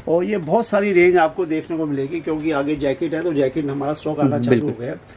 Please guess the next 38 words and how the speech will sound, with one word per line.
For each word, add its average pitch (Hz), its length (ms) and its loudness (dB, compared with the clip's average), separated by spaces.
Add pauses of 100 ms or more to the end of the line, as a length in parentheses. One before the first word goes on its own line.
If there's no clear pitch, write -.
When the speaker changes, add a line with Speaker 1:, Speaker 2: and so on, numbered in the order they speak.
(320)
Speaker 1:
और 156 120 0
जब 180 220 4
हमारे 165 260 2
पास 160 140 -6
second 160 360 -4
time 160 220 0
आएंगे, 143 260 -2
अब 151 160 -2
आएंगे, 139 300 -2
तो 160 140 -6
jackets 147 360 -2
की 160 120 -4
variety 143 340 -6
आप 156 100 -4
साथ 131 260 -8
में 143 80 -4
लेके 127 220 -6
जाएं, 101 120 -14 (560)
क्योंकि 180 180 4
आगे 175 240 4
दो 160 160 -2
तीन 170 180 0
महीने 165 200 0
jackets 151 360 -4
का 165 100 -4
काम 165 320 -8
बहुत 160 160 2
ज़्यादा 151 240 2
Speaker 2:
बहुत 143 180 4
Speaker 1:
अच्छे 151 140 -12
से - 60 -14
Speaker 2:
अच्छा 156 180 2
चलने 135 220 4
Speaker 1:
होने 117 60 0
Speaker 2:
वाला 110 180 -4
Speaker 1:
वाला - 240 -12
Speaker 2:
है। 131 120 -2
बिल्कुल। 113 240 -2